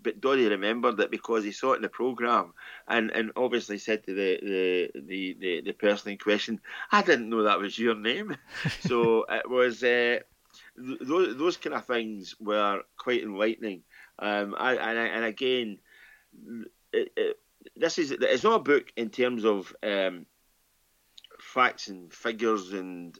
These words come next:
um, y-, you know, I did this and we scored these points. If you, if you want to read something like that,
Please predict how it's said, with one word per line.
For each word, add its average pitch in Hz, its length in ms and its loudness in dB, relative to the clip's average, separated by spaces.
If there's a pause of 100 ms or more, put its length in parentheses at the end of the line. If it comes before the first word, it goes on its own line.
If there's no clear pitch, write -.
(100)
um, 90 600 -4
y-, - 80 -16 (100)
you 107 120 -10
know, 95 260 -2 (360)
I 110 180 2
did 104 280 0
this 101 240 -2
and 90 120 -12
we 107 80 -4
scored 101 340 -6
these 101 200 -10
points. 101 440 -2
If 98 80 -12
you, 104 160 -2
if - 100 -8
you 117 80 -4
want 139 260 -2
to 107 80 -8
read 104 140 -4
something 98 300 -4
like - 80 -4
that, 95 240 2